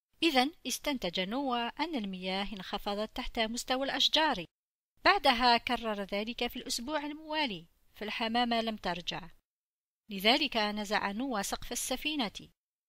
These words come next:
فلاحظ أن الأرض أصبحت يابسة. فرح الجميع فأسرعوا إلى الخروج منها، لكن نوح رجل حكيم انتظر أولا إشارة من الله،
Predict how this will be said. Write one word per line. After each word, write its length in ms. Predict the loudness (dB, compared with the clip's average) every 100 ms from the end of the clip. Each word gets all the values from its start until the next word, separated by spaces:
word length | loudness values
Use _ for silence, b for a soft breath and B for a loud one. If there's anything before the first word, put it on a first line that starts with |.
| _ -4
فلاحظ 480 | 0 4 4 4 2
أن 280 | 0 -2 -6
الأرض 440 | -6 -4 -4 -6
أصبحت 500 | -8 -4 -2 -2 2
يابسة. 480 | 2 2 -2 -6 -8 -14 _ _ _ _ _ _ _ _
فرح 460 | 0 4 4 6 4
الجميع 520 | 2 -2 -2 -6 -6
فأسرعوا 580 | -6 -6 -2 2 2 2
إلى 140 | -2
الخروج 480 | -2 -2 -2 0 0
منها، 520 | 0 0 -2 -4 -10 _ _ -2
لكن 520 | 4 4 4 -6 -4
نوح 280 | -4 0 2
رجل 480 | 2 2 -2 -4 -4
حكيم 600 | -2 -2 -2 -6 -6 -10 B B B
انتظر 480 | -4 0 2 6 4
أولا 640 | 4 0 -4 -2 -4 -4
إشارة 400 | -2 -2 -2 -2 -4
من 280 | -4 -2
الله، 580 | -2 2 2 2 -2 -10